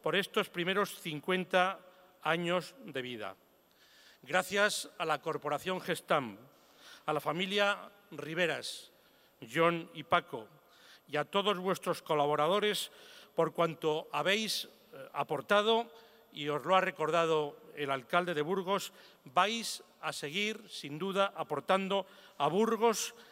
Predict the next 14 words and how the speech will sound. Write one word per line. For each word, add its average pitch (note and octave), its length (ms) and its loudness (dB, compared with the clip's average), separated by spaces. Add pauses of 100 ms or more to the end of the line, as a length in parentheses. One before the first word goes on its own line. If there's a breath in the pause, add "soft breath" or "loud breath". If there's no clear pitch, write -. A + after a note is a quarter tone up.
(200 loud breath)
y D#3 80 0
a C#3+ 60 4
Castilla D#3 460 -4
y C3 80 -2
León. A#2+ 440 -6 (640 loud breath)
Por E3 180 2
vuestro D#3+ 300 -4
sentimiento, G#3+ 1120 -2 (400)
John, F#3 320 4
tus D#3 140 -12
palabras E3+ 420 2
han E3+ 100 -4
sido E3+ 240 -4
elocuentes, F3+ 760 -2